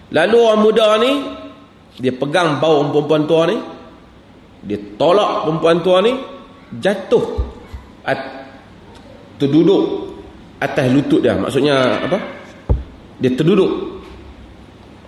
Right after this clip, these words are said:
Hak bekas ayak yang dia bawa ni jatuh juga. Jadi dia tak tersembam lah, tapi terduduk atas dua, kedua, atas dua lutut dia dan pecah bekas air.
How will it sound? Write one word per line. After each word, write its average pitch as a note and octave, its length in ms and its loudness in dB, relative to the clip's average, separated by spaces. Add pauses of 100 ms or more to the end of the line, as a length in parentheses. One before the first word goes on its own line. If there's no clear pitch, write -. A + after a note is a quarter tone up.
(140)
Hak D3 560 -6
bekas B2 480 -2
ayak D#3+ 240 2
yang C3+ 160 -2
dia C#3+ 80 4
bawa D3 320 4
ni F#3+ 160 2
jatuh C3 320 -2
juga. G2+ 220 -2 (680)
Jadi C#3 400 4
dia D#3 80 4
tak D3+ 240 -2
tersembam C#3+ 400 0
lah, D#3+ 80 2
tapi C#3+ 240 -2 (400)
terduduk D#3 480 2
atas A#2+ 160 0
dua, G#2+ 400 0 (1200)
kedua, A2 400 2
atas G#2+ 320 -2
dua A2+ 160 2
lutut A2+ 320 0
dia G3 160 0 (480)
dan C#3 240 0 (720)
pecah - 640 -6
bekas - 320 -4
air. G2 240 -6